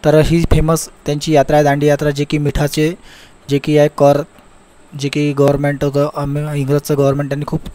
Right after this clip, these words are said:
टॅक्स लावलेले होते मिठावरती, त्याच्याकरिता दांडी यात्रा आपल्याला माहिती आहे. तर ते त्यांनी जे सुरू केली होती ती कधी केली होती? सहा एप्रिल एकोणीसशे तीसमध्ये त्यांनी सुरू केली होती. ओके,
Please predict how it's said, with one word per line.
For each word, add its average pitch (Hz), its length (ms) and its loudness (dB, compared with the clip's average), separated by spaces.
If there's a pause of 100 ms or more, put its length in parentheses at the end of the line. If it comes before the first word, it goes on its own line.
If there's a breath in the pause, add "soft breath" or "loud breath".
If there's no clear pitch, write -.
टॅक्स 131 240 -4
लावलेले 143 260 0
होते 147 220 -2 (420 loud breath)
मिठावरती, 139 420 0
त्याच्याकरिता 143 500 -2
दांडी 139 280 0
यात्रा 139 200 0
आपल्याला 139 200 0
माहिती 139 300 -2
आहे. 147 160 0
तर 147 80 -4
ते 151 260 -4
त्यांनी 147 200 -4
जे 147 160 -2
सुरू 143 300 -2
केली 147 220 -2
होती 147 200 0
ती 147 140 -2
कधी 147 180 -2
केली 147 180 -4
होती? 160 180 -4 (380 loud breath)
सहा 156 420 4 (100)
एप्रिल 151 300 0
एकोणीसशे 151 380 -4
तीसमध्ये 147 600 -4
त्यांनी 139 220 -4 (320)
सुरू 156 140 -2
केली 143 220 0
होती. 127 220 -4 (340)
ओके, 175 160 -2